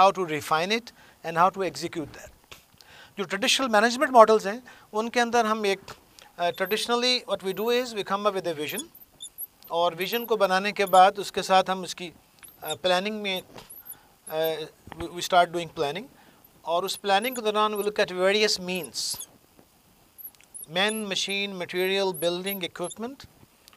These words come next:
और उसके अंदर हम अपनी सलाहियतों को एंगेज कर देते हैं। And we spend a lot of time in arranging that। And this process is called business planning। तो इस प्रोसेस के अंदर ये होता है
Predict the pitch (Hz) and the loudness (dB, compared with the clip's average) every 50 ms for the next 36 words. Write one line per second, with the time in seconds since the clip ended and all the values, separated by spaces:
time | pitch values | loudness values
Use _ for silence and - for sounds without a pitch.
0 | _ - - 175 175 175 180 180 - 247 226 - - 247 226 214 208 208 185 185 | _ -6 0 4 6 6 6 4 2 -2 -6 -2 0 0 2 2 2 0 0 0
1 | 185 185 180 - 196 185 - 180 170 165 170 175 180 175 180 185 175 175 156 147 | 0 -2 -2 -2 -4 -8 -4 0 2 2 2 2 -2 -4 -6 -8 -8 -6 -6 -6
2 | - 151 156 156 156 165 - - 202 190 175 190 190 190 - 240 247 - _ - | -8 -10 -10 -8 -6 -6 -4 -4 -4 -2 -2 -2 -2 -4 -4 -10 -14 -16 _ -20
3 | - - - - - _ - 175 175 175 180 - - - 214 220 240 240 226 214 | -20 -20 -20 -20 -18 _ -10 -8 -8 -6 -6 -6 0 2 2 4 6 8 10 12
4 | 214 220 180 156 - - - 196 180 180 190 214 240 - - - - - - - | 10 10 8 4 0 2 4 6 6 6 4 0 -6 -12 -16 -18 -18 -20 -20 -20
5 | - - - - 196 202 190 185 202 208 208 180 170 151 113 - - - _ - | -20 -20 -14 -10 -2 0 2 8 8 8 8 8 4 -6 -10 -10 -12 -12 _ -20
6 | - - - - - - - - - - - 185 185 240 302 - - - 240 226 | -20 -20 -20 -20 -20 -20 -20 -20 -12 -6 -6 -4 -2 0 -2 -2 6 10 10 10
7 | 208 - 247 220 202 202 180 - - 185 180 185 190 190 175 170 165 143 165 - | 10 10 4 0 0 -2 -4 0 6 8 8 8 6 4 0 -6 -8 -8 -8 -10
8 | - - 160 120 - - 107 - - - _ _ - - - _ _ _ _ _ | -10 -6 -6 -6 -6 -8 -10 -16 -18 -20 _ _ -20 -20 -20 _ _ _ _ _
9 | _ _ _ _ - _ _ _ _ _ _ _ _ _ _ _ _ _ _ _ | _ _ _ _ -20 _ _ _ _ _ _ _ _ _ _ _ _ _ _ _
10 | _ _ _ _ - _ _ _ _ _ _ _ _ _ - - - - _ _ | _ _ _ _ -20 _ _ _ _ _ _ _ _ _ -20 -20 -20 -20 _ _
11 | _ _ _ _ _ _ _ _ _ _ _ _ _ _ _ _ _ _ _ _ | _ _ _ _ _ _ _ _ _ _ _ _ _ _ _ _ _ _ _ _
12 | _ _ _ _ _ _ - - - _ _ _ _ - - - - - - - | _ _ _ _ _ _ -20 -20 -20 _ _ _ _ -20 -20 -20 -20 -20 -20 -20
13 | - - - - 226 262 240 - 277 254 247 - 269 262 - - 269 247 233 233 | -20 -18 -8 -6 -4 -4 -2 2 4 4 4 4 0 -4 -2 0 0 2 2 2
14 | 240 226 233 233 214 196 180 - 185 190 202 | 0 0 2 2 2 2 2 2 2 2 2